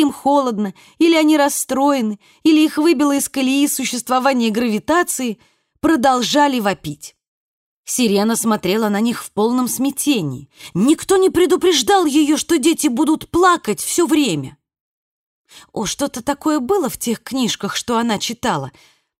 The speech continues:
но она думала, что сказанное относится к плохим родителям, которые не смогли принять надлежащих мер в обращении со своим отпрыском.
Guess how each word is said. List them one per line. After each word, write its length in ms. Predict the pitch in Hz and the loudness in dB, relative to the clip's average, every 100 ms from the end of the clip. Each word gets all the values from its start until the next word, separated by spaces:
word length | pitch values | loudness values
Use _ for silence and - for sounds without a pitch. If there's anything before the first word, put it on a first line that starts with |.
| _ - | _ -6
но 160 | 175 | -2
она 220 | 208 254 | 0 0
думала, 420 | 220 294 294 269 269 | 2 4 4 2 -2
что 200 | - 247 | -4 -6
сказанное 720 | - 247 247 277 247 247 226 | -4 -4 -2 -2 0 0 -2
относится 680 | - 254 277 262 - - 240 | -2 -4 -2 -4 -6 -6 -8
к 120 | - | -6
плохим 600 | 254 285 - 302 277 196 | -2 -2 -2 0 0 2
родителям, 560 | 208 220 294 294 233 | 0 0 -2 0 -2
которые 420 | 233 240 302 285 254 | -2 -2 0 0 0
не 140 | 247 | -2
смогли 380 | - 240 240 311 | -2 -2 0 -2
принять 400 | 285 254 277 277 | 0 0 -2 -2
надлежащих 800 | 247 226 247 226 269 - 247 - | -4 -4 -2 -2 -2 -4 -6 -2
мер 240 | 269 339 | 0 0
в 60 | 269 | 0
обращении 640 | 226 220 - - 311 269 | -2 -4 -4 0 2 0
со 160 | - 233 | -2 -6
своим 420 | - 233 277 262 | -6 -4 -4 -2
отпрыском. 680 | - 240 - 131 - - 131 | -2 -2 -4 -12 -12 -12 -16